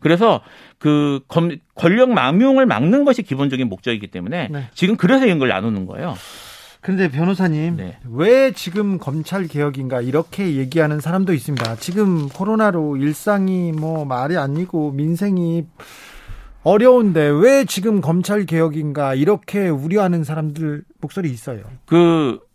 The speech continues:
Speaker 1: 이, 그렇게 생각하시면 안 되고요.
Speaker 2: 네.
Speaker 1: 왜 이제야 하는가라고 생각하셔야 됩니다.
Speaker 2: 그렇죠.
Speaker 1: 예, 다시 말씀드리지만 지금 제가 얘기한,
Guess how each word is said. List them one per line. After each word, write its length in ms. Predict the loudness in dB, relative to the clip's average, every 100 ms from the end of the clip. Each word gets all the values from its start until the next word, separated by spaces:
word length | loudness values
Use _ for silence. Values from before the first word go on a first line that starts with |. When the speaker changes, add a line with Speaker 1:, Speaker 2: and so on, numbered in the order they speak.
| _ _
Speaker 1:
이, 100 | -12
그렇게 320 | 0 0 2
생각하시면 420 | 2 2 0 -2 -6
안 120 | -6
되고요. 400 | -6 -6 -6 -8
Speaker 2:
네. 180 | -10 -10 -10 0
Speaker 1:
왜 220 | 2 2
이제야 460 | 0 2 4 6
하는가라고 540 | 4 0 0 -2 -4 -4
생각하셔야 400 | -6 -8 -10 -16
됩니다. 240 | -14 -2
Speaker 2:
그렇죠. 400 | 0 0 -2 -8 -10
Speaker 1:
예, 80 |
다시 300 | -6 -4 2
말씀드리지만 880 | 2 2 0 -2 -2 -2 -2 -2 -6
지금 460 | -2 0 2 0 -2
제가 320 | 0 2 2
얘기한, 540 | 0 -2 -2 -2 -6